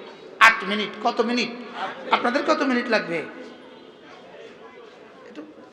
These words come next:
বল, পরামর্শ করেন না। কয় মিনিট? পঁচিশ মিনিট। আপনাদের বেশি লাগবে না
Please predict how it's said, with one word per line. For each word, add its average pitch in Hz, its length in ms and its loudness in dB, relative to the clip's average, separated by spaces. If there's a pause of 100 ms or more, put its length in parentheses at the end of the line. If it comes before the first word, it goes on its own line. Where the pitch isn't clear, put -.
(140)
বল, 240 100 -6 (120)
পরামর্শ 254 380 -4
করেন 196 160 -6
না। 151 240 -12
কয় 269 100 -2
মিনিট? 233 260 -6 (1120)
পঁচিশ 240 300 4
মিনিট। 214 260 -4 (2000)
আপনাদের 220 360 2
বেশি 220 360 2
লাগবে 254 320 -2
না 226 120 -2